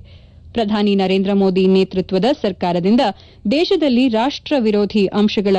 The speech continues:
ಮೇಲೆ ಕಟ್ಟುನಿಟ್ಟಿನ ಕಣ್ಗಾವಲು ಇಡಲಾಗಿದೆ ಎಂದು ಕೇಂದ್ರ ಗೃಹ ವ್ಯವಹಾರಗಳ ರಾಜ್ಯ ಸಚಿವ ನಿತ್ಯಾನಂದ ರೈ ಹೇಳಿದ್ದಾರೆ. ಸುದ್ದಿಗಾರರೊಂದಿಗೆ ಮಾತನಾಡಿದ ಅವರು, ದೇಶದಿಂದ ಭಯೋತ್ಪಾದನೆಯನ್ನು ಬಹುತೇಕ ನಿರ್ಮೂಲನೆ ಮಾಡಲಾಗಿದೆ.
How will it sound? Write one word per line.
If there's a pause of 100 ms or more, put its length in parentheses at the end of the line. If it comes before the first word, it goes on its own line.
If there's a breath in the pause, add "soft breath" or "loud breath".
ಮೇಲೆ (340 loud breath)
ಕಟ್ಟುನಿಟ್ಟಿನ (140)
ಕಣ್ಗಾವಲು (120)
ಇಡಲಾಗಿದೆ
ಎಂದು (400 loud breath)
ಕೇಂದ್ರ (120)
ಗೃಹ
ವ್ಯವಹಾರಗಳ (120)
ರಾಜ್ಯ
ಸಚಿವ (400 loud breath)
ನಿತ್ಯಾನಂದ (120)
ರೈ (100)
ಹೇಳಿದ್ದಾರೆ. (440 soft breath)
ಸುದ್ದಿಗಾರರೊಂದಿಗೆ
ಮಾತನಾಡಿದ
ಅವರು, (440 loud breath)
ದೇಶದಿಂದ (140)
ಭಯೋತ್ಪಾದನೆಯನ್ನು (100)
ಬಹುತೇಕ (180)
ನಿರ್ಮೂಲನೆ
ಮಾಡಲಾಗಿದೆ.